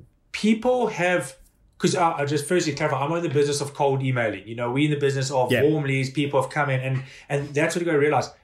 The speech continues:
Speaker 1: People have opted in. They have said to you as a business,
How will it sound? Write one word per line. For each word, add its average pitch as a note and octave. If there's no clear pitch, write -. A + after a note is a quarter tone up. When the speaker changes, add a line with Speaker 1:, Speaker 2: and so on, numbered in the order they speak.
Speaker 1:
People G#3+
have G#3+
opted F3+
in. A#2+
They D3
have F#3+
said F#3+
to E3+
you D3+
as D#3
a C#3
business, C#3